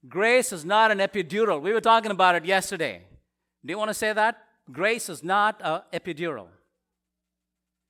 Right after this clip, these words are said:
Not an epidural. Because, you see, grace is not intended to take pain away, but to give you strength.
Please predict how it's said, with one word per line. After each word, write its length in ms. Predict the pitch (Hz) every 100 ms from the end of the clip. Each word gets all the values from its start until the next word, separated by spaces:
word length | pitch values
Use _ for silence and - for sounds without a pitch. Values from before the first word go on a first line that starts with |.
| _ _ _ _ _ _ _ _ _ _ _ _ _ _ _
Not 220 | 175 180
an 60 | 185
epidural. 520 | 160 165 143 147 101 117
Because, 480 | 180 220 190 175
you 100 | 170
see, 440 | 160 - 233 220 208 _ _ 127
grace 540 | 147 185 254 277 -
is 140 | 156
not 340 | 139 196 240 240
intended 540 | 202 196 - 202 202
to 100 | 160
take 420 | 156 220 226 226
pain 220 | - 220 208
away, 320 | 170 185 185
but 220 | 180 156
to 80 | 160
give 200 | 151 165
you 60 |
strength. 480 | 147 - 165 127 87